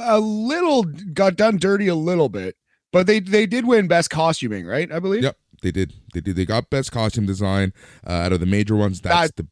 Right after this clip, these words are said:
Speaker 2: big one that they won.
Speaker 1: That's a no-brainer. That's a, that had to be done.
Speaker 2: Yeah. Now, here's an interesting one that you mentioned earlier. Uh, Top Gun Maverick won Best Sound.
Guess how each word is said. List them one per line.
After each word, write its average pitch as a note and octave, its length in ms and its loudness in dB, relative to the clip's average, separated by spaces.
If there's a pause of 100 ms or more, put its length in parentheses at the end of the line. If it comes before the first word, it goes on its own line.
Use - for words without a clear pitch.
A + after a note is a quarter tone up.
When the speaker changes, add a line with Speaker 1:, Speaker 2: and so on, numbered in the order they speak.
(180)
Speaker 2:
big F2 280 -2
one D#2 300 -6
that D2+ 200 -8
they E2 120 -6
won. A#2+ 340 -2 (960)
Speaker 1:
That's D#3+ 220 0
a E3+ 80 2
no-brainer. A2 640 -2
That's G2+ 140 -16
a, A#2+ 140 -14
that B2+ 220 -6
had C3+ 320 -4
to G#2+ 100 -14
be F2+ 140 -16
done. D#2+ 300 -20 (400)
Speaker 2:
Yeah. F3 200 0 (420)
Now, F#3 420 0 (500)
here's G#3+ 300 2
an C#3+ 120 0
interesting G2+ 440 -4
one E2+ 200 -4
that F#2 120 -4
you G2 100 -2
mentioned G2 320 -4
earlier. F2 480 0 (340)
Uh, F2+ 520 -2 (140)
Top B2+ 340 -2 (200)
Gun A#2 380 0
Maverick E2+ 460 -4
won F#2 340 0
Best F2 320 -4
Sound. C#2 420 -6